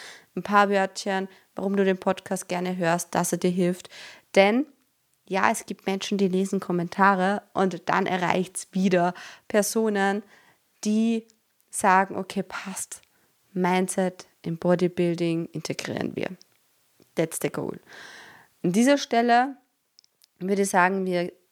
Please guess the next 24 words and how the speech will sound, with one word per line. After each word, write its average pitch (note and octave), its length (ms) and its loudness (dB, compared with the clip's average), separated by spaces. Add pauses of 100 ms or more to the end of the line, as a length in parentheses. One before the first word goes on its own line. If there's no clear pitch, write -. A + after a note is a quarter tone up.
jumpen F#3 400 -4
direkt E3+ 560 -4
rein E3+ 220 0
in E3+ 100 -2
diesen E3 260 -4
Podcast. - 540 -6
Denn E3+ 140 -2
heute F#3 300 4
geht G3 180 0
es F#3 160 -4
darum, F3 640 4
dass F3 220 0
am F3 180 -2
Ende F#3 540 2 (560)
dein F#3 180 0
Kopf - 540 0 (100)
entscheidet. - 960 -2 (1200)
Und F#3 360 4 (440)
das - 160 -6
fängt A#3+ 320 2
alleine G3+ 500 2
schon A#3 460 -2 (400)
damit G#3 640 0
an. - 400 -8